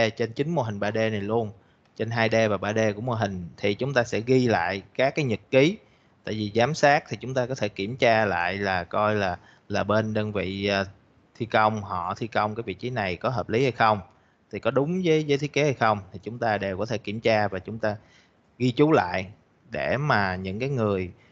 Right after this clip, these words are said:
à, chịu trách nhiệm của cái vấn đề này họ có, họ biết thông tin và họ sẽ kiểm tra lại, report lại thông tin này.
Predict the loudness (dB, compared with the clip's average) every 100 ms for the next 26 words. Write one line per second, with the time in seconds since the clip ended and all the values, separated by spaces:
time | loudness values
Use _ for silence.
0 | -18 -4 0 0 0 0 0 0 -2 -2
1 | -4 -6 -6 -2 -2 0 0 0 -2 -4
2 | -6 -8 -4 -4 -2 0 2 0 -4 -4
3 | -4 -2 0 0 2 2 2 -2 -2 -6
4 | -8 -6 -6 -4 -4 2 4 4 0 -4
5 | -4 -4 -4 -6 -6 -6 -4 -4 -4 -2
6 | -2 -4